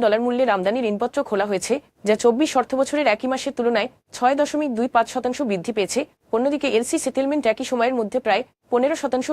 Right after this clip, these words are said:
বৃদ্ধি পেয়ে ছয় দশমিক তিন পাঁচ বিলিয়ন মার্কিন ডলারে পৌঁছেছে। ঊর্ধ্বমুখী এই ধারা ব্যাংকিং খাতে ডলারে প্রবাহ বৃদ্ধিতে অবদান রেখেছে,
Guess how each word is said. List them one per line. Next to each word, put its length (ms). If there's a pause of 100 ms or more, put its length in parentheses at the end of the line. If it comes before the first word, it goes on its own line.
বৃদ্ধি 280
পেয়ে 200
ছয় 200
দশমিক 360
তিন 160
পাঁচ 200
বিলিয়ন 260
মার্কিন 300
ডলারে 280
পৌঁছেছে। 360 (560)
ঊর্ধ্বমুখী 560
এই 140
ধারা 240
ব্যাংকিং 340
খাতে 220
ডলারে 300
প্রবাহ 200 (120)
বৃদ্ধিতে 400
অবদান 300
রেখেছে, 300